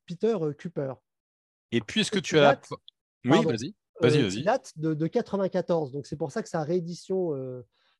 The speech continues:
Speaker 1: euh, bon, pour le coup, en français, ça change rien puisqu'il n'y a pas de dialogue, euh, mais, euh, mais vaut le coup, elle vaut vraiment le coup d'être découverte, en fait.
Speaker 2: Et puisque tu as la parole, garde-la pour nous parler de Shamisen de, euh,
Speaker 1: Oui,
Speaker 2: Guilherme
Speaker 1: tout à fait.
Speaker 2: Petraka. Vas-y.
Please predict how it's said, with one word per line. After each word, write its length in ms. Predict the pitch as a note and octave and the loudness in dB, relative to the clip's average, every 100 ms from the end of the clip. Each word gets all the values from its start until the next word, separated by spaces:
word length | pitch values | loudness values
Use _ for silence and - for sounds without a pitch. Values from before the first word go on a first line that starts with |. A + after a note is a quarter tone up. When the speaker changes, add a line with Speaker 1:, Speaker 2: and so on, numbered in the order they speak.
| - | -10
Speaker 1:
euh, 160 | C3+ | -6
bon, 160 | B2+ C#3+ | -2 -2
pour 100 | D3+ | -2
le 60 | C3+ | -2
coup, 100 | E3+ | -2
en 60 | |
français, 340 | D3 D3+ C#3 D3+ | -2 -6 -8 -8
ça 100 | C3 | -10
change 220 | B2+ C3 | -10 -6
rien 160 | C#3+ | -6
puisqu'il 220 | D#3 - B2+ | -8 -12 -16
n'y 40 | |
a 20 | |
pas 60 | B2+ | -14
de 40 | |
dialogue, 300 | B2+ F3 G3 - - - _ | -10 -10 -10 -14 -20 -20 _
euh, 460 | F3+ D3+ D3 C#3+ C#3 | 0 2 2 0 0
mais, 240 | D3 D#3 D3 | 0 0 2
euh, 260 | C#3 C3+ | 0 -2
mais 120 | C#3 D#3+ | -2 0
vaut 160 | F#3 | 2
le 60 | F#3+ | 0
coup, 220 | A#3+ B3+ G3+ | -2 -4 -2
elle 140 | D#3 | -2
vaut 100 | F3 | 0
vraiment 240 | E3 G#3+ | 0 0
le 80 | A3+ | 0
coup 140 | - A#3+ | -2 -4
d'être 160 | G3+ | -4
découverte, 500 | F3 - D#3 C#3+ - | -4 -4 -6 -8 -8
en 80 | C3 | -16
fait. 160 | A#2+ - _ _ _ _ _ _ | -16 -20 _ _ _ _ _ _
Speaker 2:
Et 80 | A2 | -8
puisque 380 | - A#3 G#3 E3+ | -2 -2 0 0
tu 140 | - | 2
as 60 | C3+ | 4
la 80 | A2 | 4
parole, 280 | F2+ C2 D2 | 0 -4 0
garde-la 580 | D3+ C3 G2+ G#2 E3 | 0 2 2 2 0
pour 180 | F#3+ B2 | -4 -10
nous 80 | A2+ | -6
parler 260 | G#2+ B2+ E3+ | 0 0 2
de 260 | C3+ D#3 - - | 2 0 -2 -10
Shamisen 880 | - - F3+ F3 D#3+ F3+ G3+ B2 A#2 _ _ _ | -4 0 2 2 4 2 2 -4 -10 _ _ _
de, 80 | B2+ | -4
euh, 280 | C#3+ - G#2+ | -2 0 0
Speaker 1:
Oui, 80 | G2+ | -2
Speaker 2:
Guilherme 520 | G2 C3+ D3+ D3 C#3 | -4 -2 2 2 0
Speaker 1:
tout 60 | A#2+ | -4
à 80 | G#2 | -4
fait. 80 | |
Speaker 2:
Petraka. 560 | - E3 C#3 B2+ C#3 D#3+ - - - - - _ _ _ - | -2 -2 0 0 0 0 -6 -20 -20 -20 -20 _ _ _ 0
Vas-y. 320 | A#2 G2 | 2 2